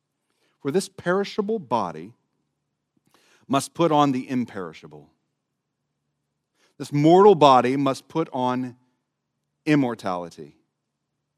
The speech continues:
When the perishable puts on the imperishable, and the mortal puts on immortality, then shall come to pass the saying that is written, 'Death is swallowed up in victory.' Oh, death, where is your victory? Oh, death,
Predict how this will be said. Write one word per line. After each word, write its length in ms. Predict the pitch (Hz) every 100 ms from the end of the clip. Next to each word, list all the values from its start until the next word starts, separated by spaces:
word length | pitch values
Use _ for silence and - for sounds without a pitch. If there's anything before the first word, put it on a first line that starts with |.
| _ _ _ _ _ _ _ _ -
When 160 | 156
the 80 | 180
perishable 720 | - 214 254 262 - 170 160
puts 300 | 165 185 170 -
on 280 | 170 165
the 260 | 151 147 147 _
imperishable, 1120 | 185 196 185 160 120 95 85 - 80 78 117 _ _ _ _ _ -
and 140 | - 180
the 60 |
mortal 340 | 180 240 302 302
puts 300 | 202 240 -
on 380 | 226 214 196 180 - -
immortality, 1160 | 220 208 190 - 185 214 170 113 95 92 147 - _ _ _ _ _ _
then 320 | 127 190 247
shall 220 | 277 277 269
come 240 | 233 247
to 80 | 214
pass 360 | - 185 180 -
the 120 | 180
saying 400 | - 196 196 190
that 120 | 180
is 140 | 165
written, 380 | 151 156 117 113 - _ _
'Death 320 | - 180 120 127
is 120 | 113
swallowed 440 | - 131 113 104
up 180 | 98 92
in 140 | 90
victory.' 560 | 85 82 _ 78 76 76 _ _ _ _ _
Oh, 160 | - 196
death, 320 | 156 190 170
where 200 | 190 247
is 100 | 208
your 100 | 180
victory? 460 | 143 156 151 170 220
Oh, 80 | 254
death, 400 | 151 190 185